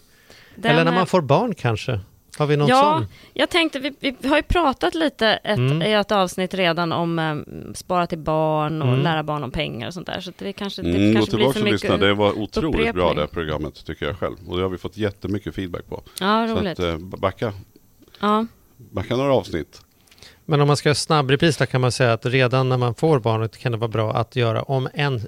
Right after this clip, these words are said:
Speaker 2: så litet, att sätta upp ett, ett månadssparande som
Speaker 1: Ja.
Speaker 2: ligger och tickar. Därför
Speaker 1: Ja.
Speaker 2: att tid är den stora vinnaren här.
Speaker 1: Precis.
Speaker 2: Det är
Speaker 1: Och
Speaker 2: väldigt
Speaker 1: det är
Speaker 2: svårt att spara i kapp när de är
Speaker 1: väldigt svårt att spara
Speaker 2: fjorton
Speaker 1: i
Speaker 2: till
Speaker 1: kapp.
Speaker 2: arton.
Speaker 1: Ja.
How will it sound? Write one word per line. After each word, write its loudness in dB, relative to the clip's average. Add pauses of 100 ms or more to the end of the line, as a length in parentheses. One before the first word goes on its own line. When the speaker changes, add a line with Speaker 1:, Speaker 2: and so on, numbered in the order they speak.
Speaker 2:
så -4
litet, -4 (340)
att -4
sätta 0
upp -8
ett, -8
ett -6
månadssparande 2
som -6
Speaker 1:
Ja. -4
Speaker 2:
ligger 0
och -4
tickar. -2
Därför -4
Speaker 1:
Ja. 2
Speaker 2:
att -4
tid -2
är -4
den -2
stora -4
vinnaren -2
här. -4 (120)
Speaker 1:
Precis. -6
Speaker 2:
Det -4
är -2
Speaker 1:
Och 0
Speaker 2:
väldigt 2
Speaker 1:
det 0
är -2
Speaker 2:
svårt -4
att -8
spara -2
i -2
kapp -4 (180)
när 0
de 0
är -2
Speaker 1:
väldigt 2
svårt 2
att -4
spara 2
Speaker 2:
fjorton 4
Speaker 1:
i 0
Speaker 2:
till 2
Speaker 1:
kapp. 2
Speaker 2:
arton. 0
Speaker 1:
Ja. 4